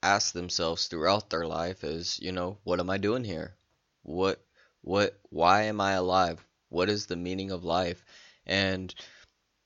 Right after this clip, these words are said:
it's one that no one really can answer for you because everyone's answer is gonna be different. If you Google it,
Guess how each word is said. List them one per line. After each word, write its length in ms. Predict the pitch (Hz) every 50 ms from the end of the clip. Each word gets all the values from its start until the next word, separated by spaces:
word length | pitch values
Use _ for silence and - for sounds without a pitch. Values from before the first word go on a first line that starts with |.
| _ _ -
it's 200 | 107 104 - -
one 220 | 107 120 143 160
that 120 | 151 135 101
no 140 | 98 104
one 240 | 107 117 120 117 113
really 300 | 104 101 104 104 107 107
can 180 | - - 92 71
answer 360 | 69 90 98 101 - 95 90
for 340 | - - - 107 117 113 95
you 280 | 76 60 58 73 90 101 - _ _ -
because 400 | 95 98 - - 92 90 85 - -
everyone's 1160 | - 104 107 113 110 104 95 95 92 87 87 87 90 92 90 87 85 - - - - - - _ _ - -
answer 420 | 95 107 110 107 - - 82 80 85
is 160 | 87 85 -
gonna 180 | - 90 87
be 140 | 87 82 78
different. 540 | 78 - 104 107 - - 80 71 65 - - - - - - - - - - _ _ _ -
If 180 | - 101 - -
you 340 | 101 98 95 87 85 85 - - - - - - - - - - - _ - 101
Google 440 | 98 117 135 147 143 123 95 87 85
it, 240 | 90 92 - -